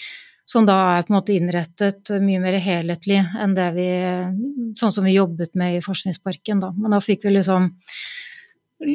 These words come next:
laget en god pasientreise,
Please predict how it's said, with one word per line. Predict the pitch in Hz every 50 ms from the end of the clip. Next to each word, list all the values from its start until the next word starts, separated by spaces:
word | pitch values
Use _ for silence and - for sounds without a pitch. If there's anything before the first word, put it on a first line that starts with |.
| - - 269
laget | 226 240 226 185 175 175 165 175 180 185 -
en | 208 202 202 185
god | 175 185 185 180 185 190 190 175 165 - -
pasientreise, | 208 - - 226 196 180 165 156 139 - - 185 180 170 165 160 - - - 202